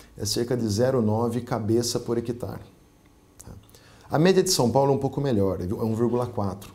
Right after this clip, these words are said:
cinquenta por cento maior. Se a gente for considerar aí cerca de cento e oitenta milhões de hectares de pastagem, e a gente aumentasse de zero nove pra um vírgula quatro, que não é difícil de conseguir, a gente liberaria um terço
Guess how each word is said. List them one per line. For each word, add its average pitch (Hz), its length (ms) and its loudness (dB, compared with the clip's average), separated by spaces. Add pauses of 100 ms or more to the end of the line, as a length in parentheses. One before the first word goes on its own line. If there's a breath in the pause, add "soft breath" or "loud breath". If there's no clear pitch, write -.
(220)
cinquenta 110 400 -6
por 101 160 -6
cento 101 240 -6
maior. 95 280 -10 (520 loud breath)
Se - 120 -14
a - 20 -6
gente 214 160 0
for 147 240 -2
considerar 117 480 0
aí 107 180 -2
cerca 107 300 -2
de 104 60 -2
cento 135 240 -2
e - 20 2
oitenta 117 300 -2
milhões 104 420 0
de 101 80 -2
hectares 98 440 -6
de 92 40 -8
pastagem, 98 640 -6 (960 loud breath)
e 101 80 -2
a 101 40 4
gente 117 340 2
aumentasse 110 580 -2
de 104 120 -2
zero 120 260 2
nove 104 260 -2
pra 101 220 -2
um 104 160 2
vírgula 98 320 0
quatro, 120 460 -4 (320)
que - 260 -4
não 104 160 4
é 104 40 6
difícil 101 340 -2
de 104 40 -6
conseguir, 107 540 -4 (400 loud breath)
a - 80 -4
gente 139 220 0
liberaria 151 640 4
um 214 180 4
terço 170 540 2